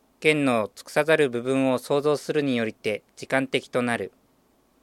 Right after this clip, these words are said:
この二者に余韻多しというは時間あるがためなり、印象明瞭なる小客観も同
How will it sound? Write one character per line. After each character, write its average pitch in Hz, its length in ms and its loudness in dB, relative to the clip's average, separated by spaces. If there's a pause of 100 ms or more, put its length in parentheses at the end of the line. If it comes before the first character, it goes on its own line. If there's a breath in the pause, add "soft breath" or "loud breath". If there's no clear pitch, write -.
(2750)
こ 151 100 -4
の 147 140 0
二 156 140 -2
者 143 180 0
に 113 240 -4 (160)
余 139 200 2
韻 147 180 -4
多 147 180 2
し - 80 -14
と - 100 -2
い 123 160 0
う 117 60 -2
は 104 200 0 (140)
時 117 140 -8
間 143 320 0
あ 139 100 2
る 156 80 2
が 135 160 4
た 120 140 -6
め 117 140 -2
な 113 120 -2
り、 98 160 -14 (1160)
印 139 240 -4
象 143 180 4
明 135 120 2
瞭 147 220 4
な 147 140 2
る 113 220 0 (240)
小 139 260 0
客 - 280 0
観 120 220 -2
も 101 180 -6 (380)
同 131 100 -4